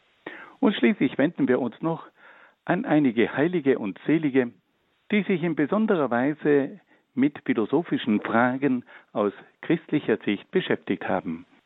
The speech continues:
Heiliger Augustinus, bitte für uns. Heiliger Thomas von Aquin, bitte für uns.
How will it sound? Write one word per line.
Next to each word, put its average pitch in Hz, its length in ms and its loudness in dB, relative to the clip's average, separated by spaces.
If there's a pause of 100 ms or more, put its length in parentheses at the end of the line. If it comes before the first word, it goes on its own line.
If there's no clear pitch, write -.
(640)
Heiliger 226 460 2
Augustinus, 175 760 0 (400)
bitte 202 280 2
für 120 140 -4
uns. 92 320 -2 (920)
Heiliger 175 420 2
Thomas 175 380 0
von 165 180 0
Aquin, 139 680 0 (440)
bitte - 300 0
für 123 180 0
uns. 95 300 0